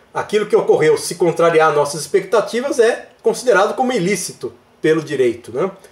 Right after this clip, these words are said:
É, e a gente busca no direito a reparação do ilícito, a, a sanção como reforço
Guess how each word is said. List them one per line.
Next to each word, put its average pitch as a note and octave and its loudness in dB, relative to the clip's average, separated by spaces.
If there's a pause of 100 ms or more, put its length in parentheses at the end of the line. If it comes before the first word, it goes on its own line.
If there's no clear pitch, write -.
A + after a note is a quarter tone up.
(520)
É, C3 2
e E3+ 2
a C#3 4
gente D3 -6 (160)
busca E3+ -2
no E3 -2
direito F3 0
a A3+ 2
reparação F3+ 0
do B2+ -6
ilícito, C#3+ -10 (260)
a, C3+ 0 (800)
a C#3+ -6
sanção E3+ 0
como D3 0
reforço D#3 0